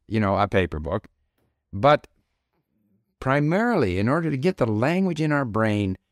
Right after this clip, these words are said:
we need this kind of material that has audio and text and ability to find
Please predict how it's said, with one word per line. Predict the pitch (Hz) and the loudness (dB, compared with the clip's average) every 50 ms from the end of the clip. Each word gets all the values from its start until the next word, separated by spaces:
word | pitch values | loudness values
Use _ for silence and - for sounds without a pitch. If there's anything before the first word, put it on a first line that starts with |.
| _ _ - | _ _ -6
we | 101 117 123 | -2 0 0
need | 135 151 165 175 160 135 | 2 2 0 0 -2 -2
this | 120 151 147 - | -2 -2 -2 -4
kind | - - 160 127 127 123 | -4 -4 -2 0 0 0
of | 117 107 92 - _ _ _ _ _ _ _ - | -2 -4 -4 -8 _ _ _ _ _ _ _ -6
material | 107 117 110 - 147 147 143 135 127 | -4 -4 -2 -2 0 2 2 2 2
that | 123 110 107 | 2 2 2
has | 107 104 95 87 - _ _ _ _ _ | 0 0 -2 -4 -10 _ _ _ _ _
audio | - 131 160 180 180 175 175 170 170 165 151 - - | 0 2 4 4 4 4 4 2 2 0 -2 -4 -6
and | 95 95 92 85 - - | -6 -4 -4 -6 -6 -4
text | - 175 175 170 - - - - _ _ _ _ _ | -2 -2 -2 -2 -4 -10 -14 -16 _ _ _ _ _
and | - 98 101 | -6 -6 -4
ability | 95 95 170 180 165 160 151 156 143 | 0 2 2 2 2 2 0 0 -2
to | - - | -2 -6
find | 104 - - - 156 156 160 160 156 147 - | -10 -10 -6 -4 -2 0 0 0 0 -2 -4